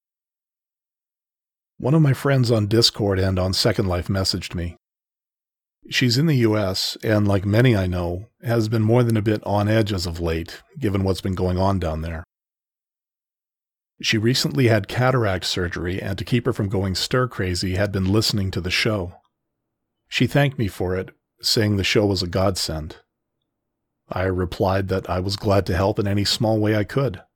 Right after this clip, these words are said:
Her reply gave me one of those,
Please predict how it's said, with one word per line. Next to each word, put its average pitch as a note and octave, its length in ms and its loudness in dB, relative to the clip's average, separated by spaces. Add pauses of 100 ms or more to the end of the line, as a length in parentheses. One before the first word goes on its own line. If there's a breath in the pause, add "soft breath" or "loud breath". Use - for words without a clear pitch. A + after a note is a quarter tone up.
(1200)
Her C#3+ 180 2
reply C3+ 480 4
gave G2+ 260 2
me G#2+ 100 2
one G#2 160 2
of G2 60 4
those, F#2+ 380 0